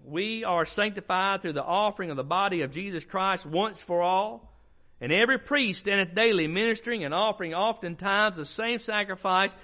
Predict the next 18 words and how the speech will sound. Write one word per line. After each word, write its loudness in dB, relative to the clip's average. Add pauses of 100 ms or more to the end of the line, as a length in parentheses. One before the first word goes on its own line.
(140)
which 4
can 0
never -2
take -8
away -4
sins. -4 (240)
But 2
this 2
man, -2 (1080)
after 0
he 2
had 4
offered 4
one 2
sacrifice 4
for -2
sins 0
forever, 2